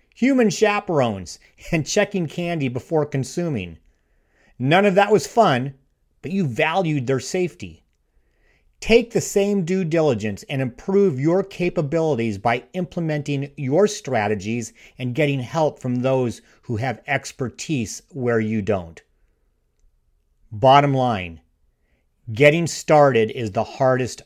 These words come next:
part. You must invest time and resources into the process. It's not viewed in the same light as growing revenue. However, just like in sports, defending your goal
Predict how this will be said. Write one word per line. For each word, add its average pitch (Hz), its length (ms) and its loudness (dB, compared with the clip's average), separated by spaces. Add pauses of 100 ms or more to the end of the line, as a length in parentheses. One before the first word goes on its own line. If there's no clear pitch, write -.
part. 90 460 -6 (800)
You 131 200 0
must 143 540 2
invest 135 560 -2
time 165 640 -4
and 123 260 -4
resources 113 840 -2
into 143 280 -6
the 127 80 -4
process. 127 840 -4 (720)
It's - 200 -6
not 160 280 2
viewed 151 480 4
in 120 100 0
the 117 60 -2
same 139 400 -2
light 127 380 -2
as 110 160 -6
growing 117 340 -2
revenue. 107 560 -2 (300)
However, 135 460 4
just 127 420 0
like 147 200 0
in 117 120 -4
sports, - 680 -2 (300)
defending 156 600 -2
your 139 140 0
goal 127 480 2